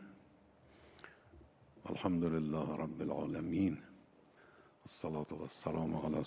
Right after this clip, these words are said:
سیدنا محمد و آله الطاهرین. <clears throat> سیما بقیة الله فی الارضین.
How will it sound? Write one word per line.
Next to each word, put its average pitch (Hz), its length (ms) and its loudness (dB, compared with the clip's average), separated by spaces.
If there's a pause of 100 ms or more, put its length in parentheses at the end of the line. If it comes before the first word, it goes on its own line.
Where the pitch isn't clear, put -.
سیدنا 80 560 4
محمد 80 600 4
و 82 240 -2
آله 85 320 2
الطاهرین. 90 840 -2 (800)
<clears throat> - 800 8 (100)
سیما 78 440 10
بقیة 76 520 4
الله 80 720 4 (1300)
فی - 60 0
الارضین. 82 880 4